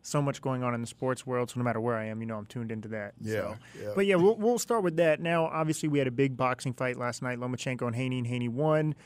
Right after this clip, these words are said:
Speaker 1: Um, a lot of people don't know what makes Lomachenko very unique is the fact that he is, he took ballet lessons early on. And people are like, "What?" A lot of people don't know how important footwork is in boxing.
Speaker 2: Oh, absolutely.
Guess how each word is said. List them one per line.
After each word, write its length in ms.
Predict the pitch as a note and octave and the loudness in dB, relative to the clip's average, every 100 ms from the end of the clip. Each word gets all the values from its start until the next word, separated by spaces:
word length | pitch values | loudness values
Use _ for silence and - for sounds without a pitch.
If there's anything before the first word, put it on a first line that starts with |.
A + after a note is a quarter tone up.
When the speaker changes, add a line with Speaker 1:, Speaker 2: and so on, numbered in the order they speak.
| - - C#3 | -20 -10 -2
Speaker 1:
Um, 200 | C3 C#3 | 0 0
a 20 | |
lot 160 | E3+ | 0
of 60 | G3+ | 2
people 200 | G#3+ G3 | 2 4
don't 160 | F#3 F3 | 4 4
know 400 | F#3 E3 D#3 - - | 4 4 0 -8 -6
what 160 | D#3 D3 | 0 4
makes 240 | F3 - | 2 2
Lomachenko 560 | F3 E3 D3 - D3+ B2+ | 0 0 0 -2 -4 -2
very 220 | C3+ C3+ B2+ | 0 -2 -2
unique 480 | B2 D3 B2+ - - _ _ _ - _ - - E3+ | -4 -4 -6 -8 -20 _ _ _ -20 _ -18 -10 -2
is 360 | C3+ C3 B2+ | 2 2 0
the 80 | C3 | -4
fact 380 | - D#3 D3+ - | -6 -4 -4 -4
that 160 | C3+ | -8
he 300 | - D3+ C#3 C3+ | -4 -4 -2 0
is, 440 | C3+ C3 B2 - | 0 -2 -6 -10
he 80 | - | -8
took 280 | - G#3 - - | -4 -4 -6 -16
ballet 540 | D3 - C#3 C3 D3 | -16 -2 -2 0 0
lessons 540 | B2 A2 - - - - - | -2 -4 -8 -16 -18 -18 -8
early 240 | C3 B2 | -6 -6
on. 120 | A#2 | -6
And 100 | A2+ | -8
people 160 | D#3+ C#3+ | -8 -6
are 80 | A2+ | -4
like, 80 | B2+ | -2
"What?" 240 | G3+ B3+ - - - - C#3 | -2 -4 -10 -20 -20 -12 -4
A 40 | |
lot 140 | F#3 | 0
of 80 | G#3+ | 0
people 240 | G3+ F3+ F3 | -2 0 0
don't 220 | D#3+ D3 | 0 2
know 200 | F#3+ E3+ | 2 2
how 160 | E3 D3+ | 0 -2
important 360 | - D#3+ C3+ | 0 -4 -4
footwork 460 | - F3 E3+ B2+ C#3 | -4 -4 -2 -4 -2
is 120 | A#2+ | -4
in 80 | A#2 | -2
boxing. 440 | A#2+ E3 - G2 F#2 | -4 -4 -8 -14 -12
Speaker 2:
Oh, 40 | |
absolutely. 480 | F2 G#2 G#2 G2+ D#2 | -12 -6 -6 -6 -8